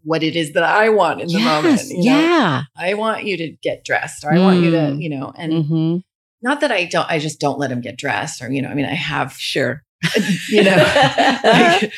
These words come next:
Speaker 1: we're
Speaker 2: Well,
Speaker 1: not
Speaker 2: the other piece of it too is let them wear what they wanna wear, right?
Speaker 1: Oh, yes.
Speaker 2: 'Cause
Speaker 1: Oh,
Speaker 2: sometimes
Speaker 1: for
Speaker 2: they put
Speaker 1: sure.
Speaker 2: together, especially when they're little, they put together some funky ass
Speaker 1: Yeah, just
Speaker 2: outfits. And
Speaker 1: go
Speaker 2: you're
Speaker 1: for it.
Speaker 2: like, "All right,
Speaker 1: Yeah.
Speaker 2: rock
Speaker 1: You're not
Speaker 2: that."
Speaker 1: naked, we're leaving.
Speaker 2: Yeah. <laughs>
Speaker 1: We're good.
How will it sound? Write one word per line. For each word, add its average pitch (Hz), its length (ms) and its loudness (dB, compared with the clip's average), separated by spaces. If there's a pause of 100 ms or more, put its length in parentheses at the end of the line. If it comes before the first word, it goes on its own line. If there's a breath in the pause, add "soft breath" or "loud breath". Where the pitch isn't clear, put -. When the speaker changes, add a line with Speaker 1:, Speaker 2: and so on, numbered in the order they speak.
(160 loud breath)
Speaker 1:
we're 226 140 -10
Speaker 2:
Well, - 20 8 (140)
Speaker 1:
not 247 60 4
Speaker 2:
the 269 80 6
other 466 160 4
piece 262 240 2
of 220 80 2
it 202 100 0
too 285 140 2
is 214 120 2
let 208 120 2
them 202 100 2
wear 202 140 2
what 196 100 2
they 185 120 4
wanna 180 240 2
wear, 180 420 0 (320)
right? 160 160 2
Speaker 1:
Oh, 214 80 4
yes. - 420 -4
Speaker 2:
'Cause 226 140 2
Speaker 1:
Oh, - 20 -8
Speaker 2:
sometimes 262 360 4
Speaker 1:
for 240 80 4
Speaker 2:
they - 40 -2
put 247 80 2
Speaker 1:
sure. 208 60 -4
Speaker 2:
together, 202 300 2
especially 202 380 2
when 156 100 2
they're 139 100 0
little, 139 260 2
they 143 120 0
put 185 180 -2
together 139 320 0
some - 260 -6
funky 180 680 0
ass 170 160 2
Speaker 1:
Yeah, 165 200 4
just 190 160 4
Speaker 2:
outfits. 147 280 0 (300 loud breath)
And 175 100 4
Speaker 1:
go 196 80 6
Speaker 2:
you're 202 100 6
Speaker 1:
for 196 80 4
it. 185 40 6
Speaker 2:
like, 175 260 4 (400)
"All 208 180 2
right, 320 400 2
Speaker 1:
Yeah. 147 240 -6 (220)
Speaker 2:
rock 180 140 4
Speaker 1:
You're - 40 4
not 202 140 4
Speaker 2:
that." 196 100 6
Speaker 1:
naked, 196 340 2
we're 190 100 0
leaving. 156 360 -2
Speaker 2:
Yeah. 214 200 4
<laughs> 762 720 -4
Speaker 1:
We're 160 60 -6
good. 143 340 2